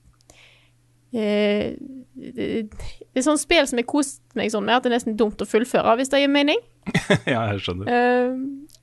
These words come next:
Speaker 1: men da skal jeg få gjort bare, få satt meg ned og ta den siste halvtimen, eller timen, eller hva den er.
Speaker 2: Mm.
Speaker 1: Åh. Men da er, det var altså,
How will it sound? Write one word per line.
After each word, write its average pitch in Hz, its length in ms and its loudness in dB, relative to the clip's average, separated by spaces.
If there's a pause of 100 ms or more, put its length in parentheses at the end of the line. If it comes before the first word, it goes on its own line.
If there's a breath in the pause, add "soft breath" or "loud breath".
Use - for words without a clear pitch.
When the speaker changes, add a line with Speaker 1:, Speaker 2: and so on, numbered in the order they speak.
(160)
Speaker 1:
men 240 140 4
da 233 80 8 (260)
skal - 220 -2
jeg 196 80 -14
få - 80 -2
gjort - 100 -18
bare, - 160 0
få - 60 -10
satt 208 180 -4
meg 202 80 0
ned 196 160 0
og 202 100 -2 (640)
ta 220 240 4
den - 80 -8
siste - 380 0 (180)
halvtimen, 220 540 0
eller 220 180 -10
timen, 226 240 -2
eller 220 160 -4
hva 240 160 0
den 247 140 -6
er. 247 40 -12 (680 loud breath)
Speaker 2:
Mm. 98 300 -2 (100)
Speaker 1:
Åh. - 120 -8 (2000 loud breath)
Men 285 140 4
da 311 80 8 (100)
er, 302 320 4
det 302 160 4
var 294 160 6
altså, 294 160 2